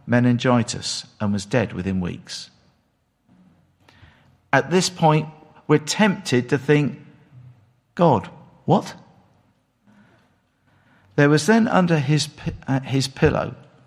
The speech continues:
a small piece of paper with some words on it, written in his own handwriting before he died, with these words,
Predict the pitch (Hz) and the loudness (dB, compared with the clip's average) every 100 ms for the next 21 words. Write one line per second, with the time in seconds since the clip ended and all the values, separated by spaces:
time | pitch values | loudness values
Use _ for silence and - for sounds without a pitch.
0 | _ _ _ 120 - 160 165 170 - 160 | _ _ _ -6 -2 0 2 0 -2 -2
1 | 151 143 - - 151 127 - 131 - _ | 0 -4 -6 -2 -2 -2 -6 -10 -14 _
2 | _ _ - 139 - 151 143 160 170 131 | _ _ -2 -2 0 0 2 2 4 2
3 | - 101 80 - - _ _ _ _ _ | 0 0 -2 -6 -16 _ _ _ _ _
4 | _ _ _ _ - 151 - 139 127 120 | _ _ _ _ 0 0 2 -2 0 0
5 | 101 160 151 - 123 120 127 113 - 131 | 2 0 0 0 2 2 2 -2 -2 0
6 | 117 98 90 87 90 92 - 110 - 107 | 2 0 -4 -6 -8 -10 -8 -10 -4 -2
7 | 107 - 107 - 98 - - - _ _ | -2 -2 -4 -2 -4 -4 -10 -16 _ _
8 | _ _ _ 104 196 - 127 117 110 98 | _ _ _ -6 -4 -2 -2 -2 -4 -4
9 | 90 - - - | -6 -10 -12 -12